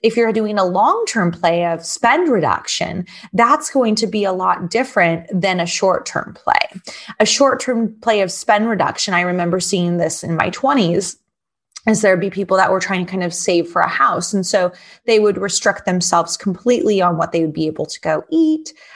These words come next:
um, making sure that they wouldn't go out to eat, even when they went food shopping, you know, putting their, um, you know, emphasizing kind of areas that might not actually be so healthy,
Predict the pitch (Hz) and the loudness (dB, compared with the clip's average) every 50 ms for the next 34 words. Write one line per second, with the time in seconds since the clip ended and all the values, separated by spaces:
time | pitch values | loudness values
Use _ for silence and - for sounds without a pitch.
0 | - - 180 180 180 175 175 175 180 190 190 180 196 185 170 - 180 175 165 170 | -2 2 4 4 4 4 4 2 2 0 0 0 0 -2 0 0 0 0 0 -2
1 | 175 165 170 165 165 160 170 160 165 190 214 247 - - - 240 - - 226 220 | -2 -2 -2 -4 -6 -4 -2 0 2 4 4 4 4 2 -2 -6 -4 -2 0 0
2 | 220 214 208 - - - 202 190 185 196 185 175 175 175 180 190 180 180 180 175 | 2 2 0 -2 -2 -2 -2 -2 0 0 0 0 -2 -2 -4 -2 -2 0 0 0
3 | 170 165 170 - - - - 294 294 277 226 208 - 254 214 214 214 214 226 208 | 0 0 -2 -4 -6 -6 -2 0 2 2 2 2 0 0 0 0 0 2 0 0
4 | 196 196 190 180 - 190 180 175 170 165 165 - - - - - - 254 233 220 | 2 0 0 -2 -2 -2 -2 0 0 0 -2 -4 -6 -10 -12 -6 -4 -2 0 0
5 | 220 208 208 202 190 196 190 185 180 175 170 170 170 170 - - - - - - | 0 0 0 0 0 2 2 2 2 2 0 -2 -4 -8 -18 -20 -20 -10 -2 0
6 | 185 175 170 170 160 160 160 156 - - _ - - 208 185 175 170 165 - - | 2 4 4 4 2 0 -2 -6 -8 -12 _ -2 2 4 4 4 4 0 -2 -6
7 | _ _ _ _ _ _ _ _ _ - - - 262 254 254 247 262 - - - | _ _ _ _ _ _ _ _ _ -12 -2 2 2 4 4 4 2 2 2 4
8 | 233 214 202 202 196 - 202 190 180 - 196 185 185 185 180 180 175 175 - - | 2 4 4 2 2 0 -2 -4 -4 -2 -2 -2 0 2 2 2 0 -2 -6 -14
9 | _ _ _ _ - - 220 - - - - _ _ _ _ - - 240 233 214 | _ _ _ _ -10 -10 -10 -10 -12 -18 -20 _ _ _ _ -2 2 4 4 6
10 | 220 214 208 208 202 190 180 214 202 180 185 208 226 226 240 226 202 196 196 190 | 4 4 2 2 0 -2 0 0 0 2 2 0 0 0 0 0 2 2 0 0
11 | 170 - - 202 190 175 180 190 185 - - 202 190 190 - - - 277 330 320 | -2 -2 -2 0 0 0 0 0 -2 0 2 2 2 2 0 0 2 2 2 2
12 | 330 - 220 190 190 196 - | 0 0 0 0 0 -2 -4